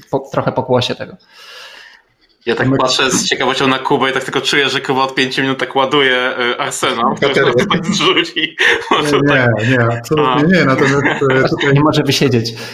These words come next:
Speaker 3: myślę, że do Parlera należy dodać jeszcze jedną rzecz, mianowicie to, e, co oni sobie zażyczyli, jak już powiedzieli, że okej, Amazon nas pożegnał, w związku z czym, e, musimy sobie postawić swoje własne maszyny, tak? Tomku, nie wiem, czy widziałeś, co tam było, ale tam jest,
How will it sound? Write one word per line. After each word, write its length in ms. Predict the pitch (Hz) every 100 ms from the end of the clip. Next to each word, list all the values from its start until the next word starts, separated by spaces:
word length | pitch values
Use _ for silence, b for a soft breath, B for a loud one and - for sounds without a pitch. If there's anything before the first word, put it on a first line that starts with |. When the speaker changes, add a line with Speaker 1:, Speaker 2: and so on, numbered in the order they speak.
| B B -
Speaker 3:
myślę, 260 | 135 - 131
że 120 | 135
do 120 | 131
Parlera 440 | 139 135 135 135
należy 300 | 131 131 127
dodać 260 | 131 127 120
jeszcze 220 | 131 -
jedną 260 | 127 127 123
rzecz, 280 | 185 - 131
mianowicie 400 | 117 117 120 117
to, 280 | 123 123 120 - 123
e, 40 |
co 140 | 120
oni 180 | 135 143
sobie 240 | 143 131 123
zażyczyli, 560 | 127 120 120 175 123
jak 160 | 113 -
już 100 | 117
powiedzieli, 460 | - 117 117 120
że 120 | 117 120
okej, 280 | 117 113
Amazon 440 | 110 123 123 131 120 120 B B
nas 260 | 123 120 120
pożegnał, 500 | 120 117 113 120 151
w 40 |
związku 280 | 135 131 -
z 100 | 139
czym, 360 | - 131 135 139
e, 420 | 135 131 127 127
musimy 340 | 135 135 143
sobie 180 | 139 135
postawić 360 | 131 - 131 143
swoje 180 | - 135
własne 320 | 160 151 123
maszyny, 420 | 113 110 107 92 -
tak? 160 | 156 - B B B B -
Tomku, 240 | 139 123
nie 140 | 135 131
wiem, 160 | 135
czy 120 | 139
widziałeś, 400 | 127 123 135 113
co 100 | 110
tam 180 | 120 120
było, 200 | 120 127
ale 120 | 110 113
tam 160 | 123
jest, 180 | 127 123